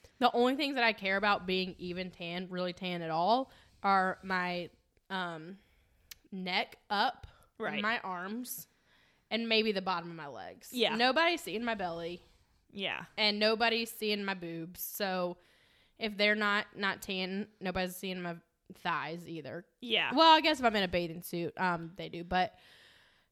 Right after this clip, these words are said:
Speaker 1: this re-, last time I was for a wedding, it's still an interesting experience getting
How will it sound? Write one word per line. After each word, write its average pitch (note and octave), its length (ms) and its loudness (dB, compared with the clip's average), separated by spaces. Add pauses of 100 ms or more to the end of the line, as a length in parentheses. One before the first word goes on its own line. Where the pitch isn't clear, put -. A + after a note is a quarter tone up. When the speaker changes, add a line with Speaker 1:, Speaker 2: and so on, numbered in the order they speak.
(120)
Speaker 1:
this A3+ 220 -2
re-, A#3+ 200 -4 (120)
last A3 260 4
time A3 100 -2
I F#3+ 60 -2
was F3+ 100 -6
for F#3 120 -8
a F3+ 60 -4
wedding, F3+ 680 -2 (880)
it's F4 200 -4
still - 200 6
an - 120 -2
interesting A#3 440 -4
experience G#3 840 -6
getting C4 500 -2